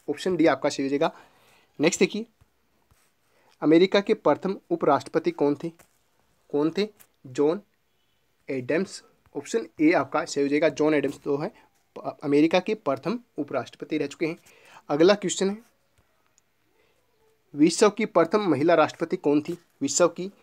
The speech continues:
प्रथम महिला राष्ट्रपति कौन थी? तो देखिए, इसका सही हो जाएगा मारिया इसाबेल पेरोन। ऑप्शन सी आपका सही हो जाएगा, मारिया इसाबेल पेरोन जो है, विश्व की पहली महिला राष्ट्रपति थी। अगला क्वेश्चन है,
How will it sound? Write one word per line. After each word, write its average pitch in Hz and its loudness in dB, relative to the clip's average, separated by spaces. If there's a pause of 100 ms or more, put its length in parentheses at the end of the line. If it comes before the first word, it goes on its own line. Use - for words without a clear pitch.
(240)
प्रथम 151 0
महिला 151 2
राष्ट्रपति 151 -2
कौन 135 -6
थी? 170 -10 (300)
तो 139 -8
देखिए, 127 -4
इसका 131 -4
सही 131 -2
हो 131 2
जाएगा 135 0 (2000)
मारिया 139 2 (220)
इसाबेल 147 -2 (200)
पेरोन। 117 -2 (220)
ऑप्शन 151 -2
सी - 0
आपका 151 2
सही 147 -2
हो 139 -2
जाएगा, 151 4
मारिया 143 2
इसाबेल 143 -4
पेरोन 135 -8
जो 143 -4
है, 170 -4 (260)
विश्व 160 -2
की 196 -8 (180)
पहली 151 2
महिला 160 4
राष्ट्रपति 139 -2
थी। 151 -2 (460)
अगला 156 4
क्वेश्चन 170 0
है, 175 -8